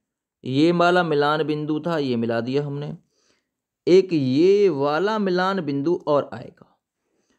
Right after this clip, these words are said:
ये वाला मिलान बिंदु भी आ गया, ठीक है। फिर किया क्या है, फिर ये वाला, ये वाला जो पॉइंट है, क्योंकि ये वाला यहाँ आ गया, ये वाला इधर आ गया,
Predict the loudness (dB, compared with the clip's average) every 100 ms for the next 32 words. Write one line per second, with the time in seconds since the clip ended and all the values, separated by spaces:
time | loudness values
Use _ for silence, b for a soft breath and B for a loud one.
0 | _ 0 4 6 4 2 0 0 -2 -2
1 | -4 -6 -4 -2 -2 -2 -6 -10 -14 _
2 | _ _ _ _ _ _ _ -4 -4 -2
3 | -2 -4 -12 _ _ _ _ _ _ _
4 | _ _ 2 2 4 4 4 4 2 0
5 | -2 -6 -14 _ _ _ _ -10 -4 2
6 | 6 6 6 2 2 0 -2 -10 _ _
7 | _ _ -10 -2 0 2 2 2 2 0
8 | 0 0 0 -6 -4 0 0 -2 -6 -8
9 | -4 2 4 4 2 2 0 -2 -2 -2
10 | 0 0 0 2 0 0 0 0 -2 -6